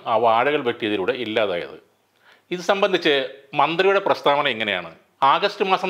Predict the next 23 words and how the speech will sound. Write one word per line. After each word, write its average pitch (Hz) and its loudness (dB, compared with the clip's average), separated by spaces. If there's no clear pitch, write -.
നാലാം 147 2
തീയതി 120 -2
പന്ത്രണ്ട് 170 0
അമ്പത്താറിന് 123 -2
ഇടുക്കി 151 -6
മൂലമറ്റം 135 0
വൈദ്യുതി 123 0
നിലയത്തിൽ 117 0
നിന്നുള്ള 104 -2
ഇടുക്കി 160 0
കോതമംഗലം 127 2
ഇരുന്നൂറ്റിരുപത് 160 0
കെ 120 2
വി 117 -2
വൈദ്യുതി 107 0
ലൈൻ 120 0
തകരാറിലായി. 131 0
തുടർന്ന് 160 2
കെ 151 4
എസ് 185 0
ഇ 180 2
ബി 175 2
ജീവനക്കാർ 143 2